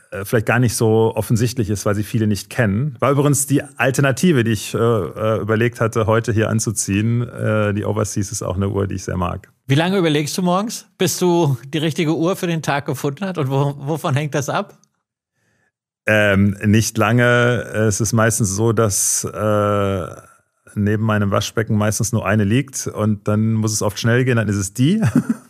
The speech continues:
Speaker 1: Aber wenn ich dann irgendwelche Termine habe und dann mir meine Sammlung anschaue, das teilweise auch nicht zu Hause liegen, die Uhren, dann ist es schon ein etwas größerer Prozess.
Speaker 2: Ja, also, äh, da,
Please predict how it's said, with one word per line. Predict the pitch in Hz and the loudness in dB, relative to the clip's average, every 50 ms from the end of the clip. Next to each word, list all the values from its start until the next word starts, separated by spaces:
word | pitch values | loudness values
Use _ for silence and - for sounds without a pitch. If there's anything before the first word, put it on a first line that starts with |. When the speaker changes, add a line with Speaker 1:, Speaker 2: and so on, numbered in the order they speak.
| _ _ _ _ _ _ _ _ _ - - - 160 151 135 - - _ _ - | _ _ _ _ _ _ _ _ _ -14 -14 -12 -12 -12 -14 -16 -18 _ _ 0
Speaker 1:
Aber | 110 104 | 2 4
wenn | 120 127 | 4 4
ich | 117 - | 4 4
dann | 135 120 | 4 2
irgendwelche | 117 117 123 117 113 - 123 | 4 2 2 2 0 -2 -2
Termine | 110 - 110 107 117 127 135 135 117 | 0 0 2 2 4 4 4 2 4
habe | 123 123 123 127 131 131 131 127 127 127 123 120 117 113 113 - _ _ _ _ _ | 2 2 2 4 4 4 4 4 4 2 2 0 -2 -4 -6 -10 _ _ _ _ _
und | - 104 104 98 98 104 | -4 -2 -2 -2 0 0
dann | 101 104 107 107 104 104 104 101 - 101 | 0 2 2 2 2 2 0 0 -2 -2
mir | 101 101 | 0 0
meine | 101 98 101 98 | 0 0 0 0
Sammlung | 92 104 104 107 107 110 110 | 0 0 0 0 0 0 0
anschaue, | 98 101 107 101 - 110 104 101 101 104 104 107 104 107 110 110 107 101 101 - _ _ _ _ _ _ _ _ _ _ _ _ _ _ _ _ - | -2 -2 -4 -2 -2 0 0 2 2 2 2 2 2 0 0 -2 -4 -6 -8 -12 _ _ _ _ _ _ _ _ _ _ _ _ _ _ _ _ -18
das | 117 - - | -14 -14 -12
teilweise | - - 95 92 92 92 95 92 | -8 -6 -2 -2 -2 -2 -2 -2
auch | 90 | -4
nicht | 98 - - | -6 -4 -6
zu | 110 90 | -4 -2
Hause | 90 95 104 98 104 | 0 0 0 0 0
liegen, | 95 98 98 98 101 | 0 0 0 0 0
die | 92 98 101 | 0 0 0
Uhren, | 98 95 98 101 98 | 0 0 2 2 0
dann | 95 95 | 0 -2
ist | 95 92 | -2 -4
es | 95 - | -6 -6
schon | - 95 98 | -6 -4 -4
ein | |
etwas | 95 95 - 92 - | -6 -6 -8 -10 -6
größerer | - 92 90 87 - 98 95 | -4 -4 -4 -4 -4 -8 -10
Prozess. | - - - - - 90 87 - - - - - - _ _ _ _ _ _ _ _ - | -10 -10 -12 -10 -10 -10 -10 -12 -14 -18 -20 -20 -20 _ _ _ _ _ _ _ _ -2
Speaker 2:
Ja, | 131 131 117 107 - - - | 0 0 2 0 0 0 0
also, | 135 131 135 127 131 120 110 104 107 - 123 | 0 2 4 4 4 4 4 2 0 -2 -2
äh, | 117 113 110 113 110 107 | -2 0 0 -2 -2 -4
da, | - | -4